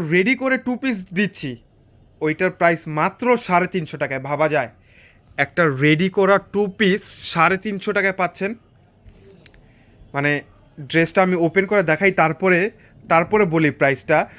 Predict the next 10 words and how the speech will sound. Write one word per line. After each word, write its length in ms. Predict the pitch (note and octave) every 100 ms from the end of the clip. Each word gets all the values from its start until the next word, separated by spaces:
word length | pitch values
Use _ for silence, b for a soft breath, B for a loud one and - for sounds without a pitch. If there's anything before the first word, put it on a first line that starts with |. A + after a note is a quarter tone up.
| B B B -
মানে, 120 | D3
প্রাইসটা 420 | - F#3+ G3+ B3+
তো 100 | B3+
বললামই, 440 | F#3+ A3 G3+ D3+
মানে, 180 | C3+ D3+
ড্রেসটা 460 | D3+ B2+ G3 F#3 G3
দেখাই, 320 | E3 D3 D3+
কারুকার্যটা 640 | D3+ F3+ G3 G#3+ F3+ F#3
দেখাই। 300 | D3+ B2+ C3
দেখেন 300 | A#2+ B2+ C#3